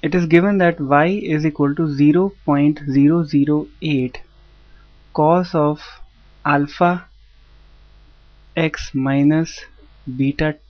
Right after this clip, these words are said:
t. So if you compare this, then you will get an idea that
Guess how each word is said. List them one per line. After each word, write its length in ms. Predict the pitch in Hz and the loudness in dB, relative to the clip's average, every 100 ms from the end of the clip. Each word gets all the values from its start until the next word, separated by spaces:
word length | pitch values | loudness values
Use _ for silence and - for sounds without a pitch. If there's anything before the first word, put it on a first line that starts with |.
| - | -4
t. 320 | 147 110 110 _ - - - - - - - - - - - - - - - - | -4 -4 -8 _ -20 -20 -20 -20 -20 -20 -20 -20 -20 -20 -20 -20 -20 -20 -20 -12
So 100 | - | -8
if 80 | 139 | -4
you 80 | 147 | 0
compare 380 | 151 151 175 160 | 2 4 2 0
this, 440 | 156 151 120 - - - - - - 151 | 2 2 2 -8 -14 -18 -20 -20 -8 2
then 240 | 147 156 | 4 6
you 120 | 160 | 4
will 160 | 180 170 | 2 0
get 260 | 151 151 | 0 0
an 140 | 156 156 | 0 2
idea 340 | 139 143 160 | 2 4 4
that 340 | 143 139 151 | 4 2 0